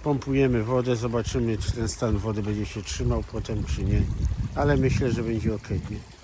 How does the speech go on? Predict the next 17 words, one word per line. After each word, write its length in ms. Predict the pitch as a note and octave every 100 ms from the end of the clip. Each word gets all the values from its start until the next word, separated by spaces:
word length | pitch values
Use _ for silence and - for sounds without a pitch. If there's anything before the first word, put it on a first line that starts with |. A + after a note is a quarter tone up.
| - - - - - - - - - -
No, 80 | F#2+
tam 100 | A2
powycinałem 760 | G2+ A2+ A2 - A2+ A2 A2 G2
te, 140 | A2
te 120 | - G#2 - - - - - - - - -
wiciokrzewy, 680 | A2+ G2+ G2+ - B2 A2+ A2
wszystko, 340 | - A2+ - A2 G2+ - -
z 140 | - -
parę 300 | C#3 C3 A#2
taczek 380 | B2 A2 G#2
tego 220 | - G#2 G2+ - - -
szamba 440 | - - G#2+ G#2 G2
było. 320 | G2 G#2 G#2 - - - - - - - -
No, 180 | F3+ D3+
ale 160 | C3
teraz 380 | G#2 A#2+ G#2+ -
mamy, 260 | B2 G#2+